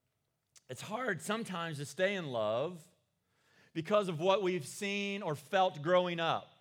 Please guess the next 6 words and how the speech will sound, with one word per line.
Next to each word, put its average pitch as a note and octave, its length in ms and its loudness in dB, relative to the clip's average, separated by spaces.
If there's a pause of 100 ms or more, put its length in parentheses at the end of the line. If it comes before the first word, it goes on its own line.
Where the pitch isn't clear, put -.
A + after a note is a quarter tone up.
(1200)
Um, D#3 300 2 (260)
your G#3 400 6
normal F#3 600 0
and E3 180 -4
my F#3+ 260 2
normal D#3 680 -2